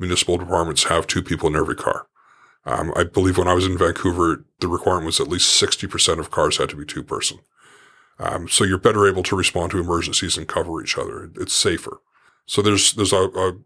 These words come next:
added labor cost. What Surrey will see is a, a change in service and response,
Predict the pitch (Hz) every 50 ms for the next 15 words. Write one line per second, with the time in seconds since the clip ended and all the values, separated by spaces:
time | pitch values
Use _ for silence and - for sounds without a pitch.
0 | _ - 98 95 92 92 87 85 90 90 90 90 92 85 80 - - 69 55 -
1 | - - - - - _ _ _ _ _ _ _ - 123 104 110 113 107 - -
2 | - - 135 131 139 156 180 175 127 110 110 101 - - - - - 135 131 113
3 | 95 90 71 60 - - _ _ _ _ _ _ _ _ _ _ _ _ - 98
4 | 98 95 95 90 - 104 98 98 92 - - - 98 - - - - - 107 104
5 | 104 104 104 101 95 101 - 95 95 90 90 90 90 92 95 - _ _ _ _
6 | - - - - - 104 101 101 101 - - 95 87 87 87 82 80 - - -
7 | - 90 85 76 55 - - - -